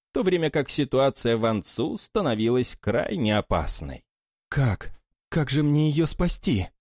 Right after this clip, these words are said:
Мысли и идеи кружились в голове Юйхао, пока он поспешно пытался найти решение. Они являются тремя злыми мастерами духа с восьмью кольцами,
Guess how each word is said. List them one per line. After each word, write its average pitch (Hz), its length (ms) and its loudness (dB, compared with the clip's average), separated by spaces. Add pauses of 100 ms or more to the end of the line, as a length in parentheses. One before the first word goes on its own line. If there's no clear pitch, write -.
(840)
Мысли 120 800 2
и 113 220 2
идеи 113 440 2
кружились 110 680 0
в 85 80 -6
голове 98 340 2
Юйхао, 90 640 0
пока 117 300 2
он 117 100 0
поспешно 110 800 -2
пытался 120 500 0
найти 120 340 0
решение. 90 640 0 (640)
Они 208 200 -2
являются 180 680 2
тремя 131 460 2
злыми 117 500 2
мастерами 113 600 0
духа 143 400 0
с - 120 -6
восьмью 110 480 0
кольцами, 101 720 0